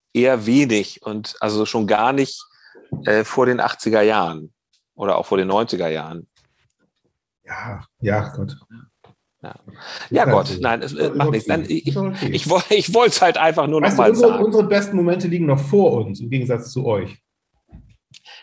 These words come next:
Speaker 1: Das kann gut sein. Äh, Uwe Seeler, ähm, ich hab übrigens seine Autobiografie, Danke Fußball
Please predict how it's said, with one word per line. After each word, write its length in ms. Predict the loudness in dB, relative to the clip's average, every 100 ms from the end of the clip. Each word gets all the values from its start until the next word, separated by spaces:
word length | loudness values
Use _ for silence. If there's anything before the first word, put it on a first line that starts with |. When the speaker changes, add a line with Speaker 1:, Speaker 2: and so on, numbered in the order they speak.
| _ _ _ _
Speaker 1:
Das 360 | -4 -2 -2 -6
kann 240 | -6 -4
gut 200 | 0 0
sein. 460 | 2 0 2 -2 -4 -8 -14 -14 -14 -2
Äh, 500 | 0 2 2 2 0 _ _ _ _ _ _ _ _ _ -4
Uwe 240 | 0 0
Seeler, 720 | 0 0 2 2 2 -2 -6 -12 _ -4
ähm, 560 | 0 0 0 -4 -8 -10
ich 200 | -8 -6
hab 160 | -4
übrigens 460 | 0 2 0 -4 -10
seine 380 | -4 -2 -2 0
Autobiografie, 1400 | -2 -2 -4 0 0 2 -2 -4 -6 -8 -4 -2 -4 -6 -6
Danke 400 | -6 -6 -4 -6
Fußball 840 | -4 -6 -6 -4 0 0 0